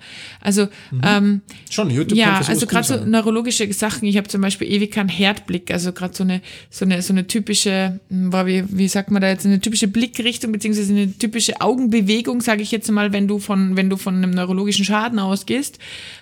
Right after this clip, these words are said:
Speaker 1: ähm, von einem großen neurologischen Schaden, hab ich auch ewig nicht in live gesehen und hab mir das dann auf YouTube angeschaut. Genauso eben die Hyperventilationstetanie und so. Das sind Sachen, die kann man sich auf YouTube echt gut anschauen, wenn man jetzt nicht eben Lehrvideos vom Dozenten hat.
Speaker 2: Absolut, ja.
Speaker 1: Hat mir geholfen, sehr.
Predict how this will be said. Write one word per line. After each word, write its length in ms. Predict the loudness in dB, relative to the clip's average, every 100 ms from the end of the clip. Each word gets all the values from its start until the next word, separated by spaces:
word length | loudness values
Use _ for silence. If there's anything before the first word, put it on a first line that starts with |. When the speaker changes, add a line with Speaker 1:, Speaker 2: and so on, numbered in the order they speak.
| _
Speaker 1:
ähm, 280 | 2 4 4
von 160 | 4
einem 180 | 2 0 -8
großen 560 | -6 -4 0 2 2 4
neurologischen 500 | 4 4 0 0 -2
Schaden, 340 | -2 -2 -4 -8 -18 -18 -18
hab 140 | -2 0
ich 100 | 2
auch 140 | 0
ewig 260 | 0 2 4
nicht 160 | 4
in 80 | 4
live 220 | 0 -2
gesehen 200 | -4 0
und 80 | 0
hab 80 | 0
mir 100 | -2
das 100 | 0
dann 100 | 0
auf 140 | 0
YouTube 240 | 0 0 -4
angeschaut. 400 | -4 -2 -4 -6 -12 -20 -20 -4
Genauso 520 | 0 0 -2 -2 -2
eben 380 | -2 0 0 2
die 80 | 2
Hyperventilationstetanie 1120 | 2 2 2 0 2 2 2 -2 -2 0 0
und 100 | -2
so. 140 | -6
Das 200 | -4 -2
sind 140 | -2
Sachen, 300 | 0 -2 -2
die 60 | -2
kann 200 | 0 2
man 80 | 2
sich 180 | 0 -4
auf 120 | -2
YouTube 320 | -2 -2 -4
echt 200 | -6 -4
gut 140 | -6
anschauen, 400 | -6 -2 2 2
wenn 140 | 4 4
man 120 | 2
jetzt 200 | 0 2
nicht 200 | 2 2
eben 240 | 2 4
Lehrvideos 460 | 4 4 0 -2 -6
vom 180 | -10 -12
Dozenten 440 | -10 -10 -10 -10
hat. 180 | -14 -14 _ _ -8
Speaker 2:
Absolut, 420 | -4 -2 -2 0
ja. 140 | 0 0
Speaker 1:
Hat 160 | 4
mir 120 | 4
geholfen, 440 | 6 4 2 -2 -4
sehr. 180 | -4